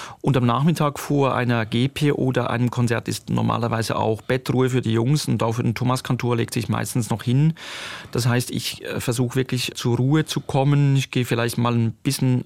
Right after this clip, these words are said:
joggen, laufen nach draußen, mal, mal spazieren. Das, äh,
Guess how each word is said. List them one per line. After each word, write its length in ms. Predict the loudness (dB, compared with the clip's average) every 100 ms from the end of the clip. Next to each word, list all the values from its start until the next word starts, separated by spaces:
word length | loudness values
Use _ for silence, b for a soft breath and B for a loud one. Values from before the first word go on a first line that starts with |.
| -4
joggen, 380 | -2 -2 0 0
laufen 420 | 2 2 0 0
nach 160 | 0 0
draußen, 580 | -2 0 0 0 0 0
mal, 120 | -2
mal 280 | -2 -2 -4
spazieren. 800 | -4 -6 -6 -2 2 4 4 4 B B B B B B _ -2
Das, 280 | -2 0 0
äh, 180 | 0